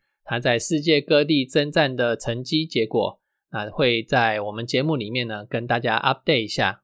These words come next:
回顾一下他们，呃，上两周的成绩。第二阶段呢，是人物的专访。我请到的这位来宾呢，是澳门三千公尺障碍的纪录保持人，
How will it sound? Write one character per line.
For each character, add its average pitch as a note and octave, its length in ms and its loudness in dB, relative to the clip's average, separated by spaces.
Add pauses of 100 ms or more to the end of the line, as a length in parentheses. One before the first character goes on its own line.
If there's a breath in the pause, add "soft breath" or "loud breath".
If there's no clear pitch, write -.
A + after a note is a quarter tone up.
(100)
回 C#3 300 2
顾 F3+ 240 6
一 - 20 0
下 C3 220 2
他 A#2+ 120 -2
们， A#2+ 360 -6
呃， G#2+ 160 -4
上 E3+ 260 4
两 G#2 180 -2
周 A#2 160 0
的 A2 80 0
成 G2+ 220 -6
绩。 G#2+ 320 -8 (340)
第 F#3+ 200 6
二 F3+ 80 8
阶 E3 180 4
段 D#3+ 240 2
呢， C#3 300 -4 (160)
是 D3 240 2
人 C3 180 4
物 F3+ 80 6
的 D3 100 6
专 C3 240 0
访。 G#2+ 340 0 (320)
我 C#3 120 4
请 D3+ 160 0
到 D3+ 140 2
的 D3 80 2
这 D3 160 4
位 C#3+ 100 6
来 B2 220 4
宾 B2+ 180 -2
呢， B2 280 -6 (280)
是 C#3+ 220 0
澳 F3+ 260 8
门 B2+ 240 -2
三 F3 240 0
千 F3+ 180 0
公 F3+ 160 0
尺 B2 160 -4
障 B2+ 220 2
碍 B2 180 2
的 A2 160 -2
纪 E3 220 4
录 D#3+ 100 6
保 A2 160 2
持 A2+ 240 -4
人， G#2+ 360 -2